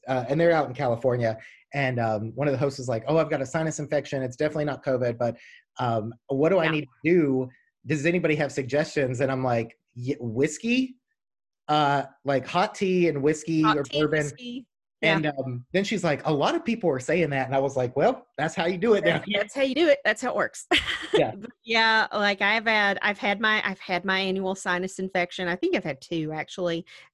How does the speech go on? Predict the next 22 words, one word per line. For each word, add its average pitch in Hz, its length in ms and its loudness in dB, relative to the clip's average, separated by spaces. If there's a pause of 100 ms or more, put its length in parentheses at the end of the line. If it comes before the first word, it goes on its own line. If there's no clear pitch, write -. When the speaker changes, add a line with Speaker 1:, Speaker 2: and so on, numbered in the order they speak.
(420)
Speaker 1:
So 180 180 2
I 165 100 6
know 175 560 4
I'm 139 280 -2
planning, 156 520 0
we're 139 160 2
gonna 147 160 -2
have 127 520 2
in, 127 260 -2
like, 110 180 -2
next 139 280 -2
week, 120 320 -2
we're 131 100 -2
gonna 135 140 -2
have 127 180 -2
you 127 120 0
and 156 100 -2
Steve 151 260 0
on 131 360 2
for 127 300 0
Hex 156 260 -4
Files, 120 460 -2